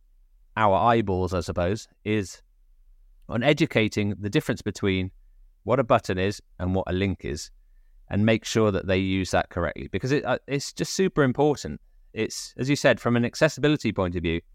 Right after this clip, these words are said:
ninety percent of developers, this is me pulling numbers out of the, the sky, they, they don't add a role of button. They don't think about the areas of, of tags.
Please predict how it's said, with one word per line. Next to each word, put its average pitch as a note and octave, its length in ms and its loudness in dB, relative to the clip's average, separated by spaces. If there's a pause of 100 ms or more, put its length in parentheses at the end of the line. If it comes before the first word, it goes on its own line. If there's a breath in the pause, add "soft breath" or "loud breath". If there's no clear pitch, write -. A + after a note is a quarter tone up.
(1200)
ninety B2+ 420 4
percent C3 400 2
of A2 240 0 (300)
developers, A2 580 2
this - 200 -8
is - 60 -4
me G2 140 2
pulling F2 300 0
numbers E2+ 260 0
out D#2 120 2
of D2+ 60 -6
the, E2 200 -10
the - 100 -12
sky, D2+ 320 0 (240)
they, - 160 -2 (120)
they B2+ 100 2
don't D3+ 280 2
add C3 280 2
a F#2 100 0
role F#2 320 2
of E2 140 -10
button. D#2 400 -6 (560)
They A#2+ 100 2
don't D3+ 320 2 (220)
think D3 260 0
about G2 340 2
the F#2 140 0
areas F2 640 0 (100)
of, E2+ 320 -4
of - 460 -8
tags. - 480 -6